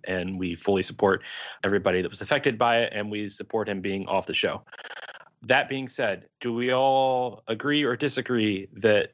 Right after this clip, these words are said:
killing him off was the best choice? Because I think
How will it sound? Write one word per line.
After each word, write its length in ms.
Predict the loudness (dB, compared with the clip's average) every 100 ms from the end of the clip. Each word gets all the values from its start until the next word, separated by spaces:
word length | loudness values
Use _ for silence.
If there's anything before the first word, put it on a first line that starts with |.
| _
killing 320 | 0 4 4
him 160 | 4 4
off 420 | 4 4 0 -4
was 340 | 0 0 0 -8
the 120 | -4
best 280 | -4 -4 -4
choice? 440 | -2 -4 -8 -16 _ _ -2
Because 400 | 2 4 2 2 _ _ 2
I 180 | 4
think 460 | 2 -2 -2 -4